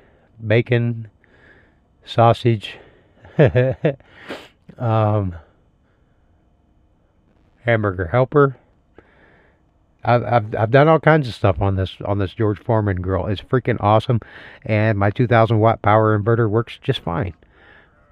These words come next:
Um, no, uh, I left the C B on. Sorry, guys. I don't know if you heard that or not. There's a D O T bear waiting next to the casino.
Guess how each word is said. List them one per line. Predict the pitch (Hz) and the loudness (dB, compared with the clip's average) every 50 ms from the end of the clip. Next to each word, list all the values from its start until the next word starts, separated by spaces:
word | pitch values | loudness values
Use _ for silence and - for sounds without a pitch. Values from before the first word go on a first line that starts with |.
| _ _ _ _ _ _ _ _ _ _ - | _ _ _ _ _ _ _ _ _ _ -4
Um, | 127 120 117 113 113 107 104 90 82 - _ _ _ - - _ _ _ _ _ _ _ _ _ _ _ _ _ _ _ _ _ _ _ _ _ _ _ _ _ _ _ _ _ _ _ _ _ _ _ _ _ _ _ _ _ _ _ _ _ _ _ _ _ _ _ _ _ _ _ _ _ _ _ _ _ _ _ _ _ _ _ _ _ _ - | 0 2 2 2 2 2 0 -4 -8 -12 _ _ _ -20 -20 _ _ _ _ _ _ _ _ _ _ _ _ _ _ _ _ _ _ _ _ _ _ _ _ _ _ _ _ _ _ _ _ _ _ _ _ _ _ _ _ _ _ _ _ _ _ _ _ _ _ _ _ _ _ _ _ _ _ _ _ _ _ _ _ _ _ _ _ _ _ -4
no, | 151 143 139 135 - _ _ _ _ - | -2 0 0 0 -2 _ _ _ _ -16
uh, | - 120 120 120 117 - - - | -10 -6 -6 -6 -6 -6 -8 -6
I | 120 113 | -2 -2
left | 110 113 - - | 0 -2 -2 -4
the | 113 104 | -8 -8
C | - - 123 | -4 -4 -4
B | 110 104 104 101 | -2 -2 -2 0
on. | 95 98 95 | 0 -2 -2
Sorry, | 95 - 117 107 104 95 | -2 -2 0 0 0 0
guys. | 101 104 107 - | 0 -2 -2 0
I | 113 | -2
don't | 107 110 | -2 0
know | 107 | -2
if | 95 90 | -2 -2
you | 110 101 | -2 0
heard | 110 110 107 | 0 0 0
that | 107 104 104 | 0 0 0
or | 104 | 0
not. | 110 127 131 - _ _ _ - _ - - - - - _ _ - | 0 -2 -4 -6 _ _ _ -20 _ -20 -20 -20 -20 -20 _ _ 0
There's | 104 101 101 92 | 2 2 2 2
a | 101 98 | 2 0
D | 98 98 107 110 | 0 0 0 0
O | 107 104 | 0 0
T | - - 127 | 0 0 0
bear | 120 101 110 107 104 98 | 2 2 2 4 4 4
waiting | 107 104 104 104 101 104 98 | 4 2 2 2 0 0 0
next | 101 98 - - - | 0 -2 -2 -4 -4
to | 123 | -2
the | 104 98 | -2 -2
casino. | - - 92 - - 139 117 92 85 | -2 -4 -4 -2 -2 -2 0 -2 -4